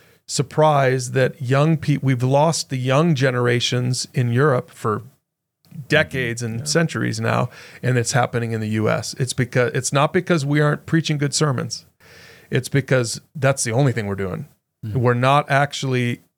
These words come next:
Speaker 1: challenging people to own their faith, and the best way to own your faith is to share your faith.
Speaker 2: Yeah, I think, uh, as I think about Ephesians four,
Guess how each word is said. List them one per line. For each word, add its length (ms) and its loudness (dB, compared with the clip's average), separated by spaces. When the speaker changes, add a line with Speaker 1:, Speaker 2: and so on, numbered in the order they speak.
Speaker 1:
challenging 640 2
people 440 -2
to 180 -4
own 180 2
their 120 2
faith, 520 0
and 140 -2
the 40 0
best 300 0
way 80 4
to 100 2
own 200 0
your 100 0
faith 340 0
is 140 -8
to 80 -8
share 300 -2
your 120 -2
faith. 420 -8
Speaker 2:
Yeah, 180 0
I 80 2
think, 380 -4
uh, 360 2
as 180 -4
I 80 2
think 240 -2
about 340 0
Ephesians 500 -4
four, 480 0